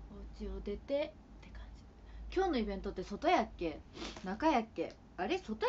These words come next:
やんな、今日。あ、ごめん。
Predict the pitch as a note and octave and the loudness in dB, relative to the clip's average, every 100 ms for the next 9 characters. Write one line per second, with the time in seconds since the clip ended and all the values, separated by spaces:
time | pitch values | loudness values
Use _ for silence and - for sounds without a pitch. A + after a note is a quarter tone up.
0 | C5 G#3 F#3 F3+ G3+ E3 D3+ - - - | 4 4 2 -2 0 0 0 -6 -18 -18
1 | - - - - - - - - - - | -18 -18 -16 -16 -16 -16 -16 -16 -16 -18
2 | - - - - - - - - - - | -18 -18 -18 -18 -18 -18 -18 -18 -18 -16
3 | - - - - - - - - - - | -16 -16 -16 -16 -14 -14 -14 -12 -10 -8
4 | - - - - - - - F3 | -8 -12 -14 -12 -12 -12 -6 -4